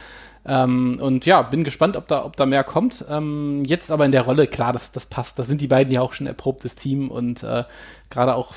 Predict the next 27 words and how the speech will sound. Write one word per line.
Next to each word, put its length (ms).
äh, 140
dass 180
Mella 220
in 60
irgendeiner 240
Form 180
dabei 260
sein 220
kann, 280
wo 60
sie, 340
äh, 200
ja 80
immer 140
noch 120
verletzungsbedingt 720
raus 220
ist, 220
äh, 60
auch 260
noch 140
auf 180
längere 320
Zeit, 260
nehme 160
ich 120
an, 160